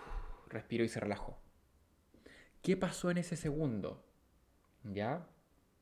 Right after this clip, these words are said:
¿Le está dando color, como decimos acá en Chile? ¿Está exagerando? ¿Está sobredimensionando? ¿Está queriendo, eh, colocarle mayor énfasis para captar mi atención? No, para nada.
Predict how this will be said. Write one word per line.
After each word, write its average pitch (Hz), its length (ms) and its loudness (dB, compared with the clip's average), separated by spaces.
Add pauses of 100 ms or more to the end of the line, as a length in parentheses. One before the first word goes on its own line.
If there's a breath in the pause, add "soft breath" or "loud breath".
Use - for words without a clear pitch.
(600)
¿Le 120 160 0
está 117 200 2
dando 113 260 4
color, 107 440 4 (220)
como 135 160 0
decimos 143 220 -6
acá 147 60 -6
en 139 80 -8
Chile? 180 320 -4
¿Está - 180 -6
exagerando? 143 680 0
¿Está 131 180 0
sobredimensionando? 120 1120 0 (460 loud breath)
¿Está 113 340 2
queriendo, 117 920 6 (340 loud breath)
eh, 107 320 8
colocarle 113 380 6
mayor 113 260 8
énfasis 135 420 4
para 123 200 4
captar 123 240 2
mi 127 80 4
atención? 123 500 2 (320)
No, 120 300 -6 (760)
para 113 200 -12
nada. 127 340 -4